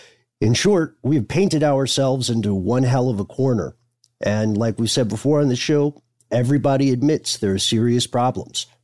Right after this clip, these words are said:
No one agrees how to fix them. For the past few years, a transnational,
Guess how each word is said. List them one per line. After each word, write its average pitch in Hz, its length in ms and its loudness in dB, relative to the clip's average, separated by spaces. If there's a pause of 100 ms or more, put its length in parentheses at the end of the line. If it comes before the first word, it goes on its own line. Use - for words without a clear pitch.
No 82 300 -2
one 123 260 2
agrees 139 340 2
how 147 140 0
to 139 100 -2
fix 160 300 -4
them. 78 220 -6 (320)
For 90 100 -2
the 92 100 0
past 131 400 -2
few 185 220 0
years, 180 560 2 (260)
a 92 80 0
transnational, 131 1300 -2